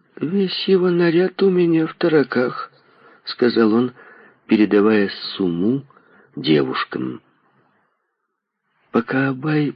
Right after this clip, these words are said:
переодевался, дети, прибежавшие с женщинами,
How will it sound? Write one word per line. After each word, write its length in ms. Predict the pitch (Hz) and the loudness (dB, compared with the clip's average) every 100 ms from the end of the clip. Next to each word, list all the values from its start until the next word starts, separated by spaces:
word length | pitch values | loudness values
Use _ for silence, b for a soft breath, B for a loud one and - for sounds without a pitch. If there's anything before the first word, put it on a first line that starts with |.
| _ | _
переодевался, 920 | - 131 139 127 131 127 143 147 - 113 | -6 -2 0 0 0 -2 -4 -6 -4 -4
дети, 400 | 95 127 160 165 | 0 -2 0 -4
прибежавшие 800 | - 110 104 95 95 - - 85 | 0 2 2 0 -4 -2 0 0
с 40 | |
женщинами, 800 | 78 80 107 135 - 135 135 131 | 0 -2 -4 -4 -4 -2 0 -2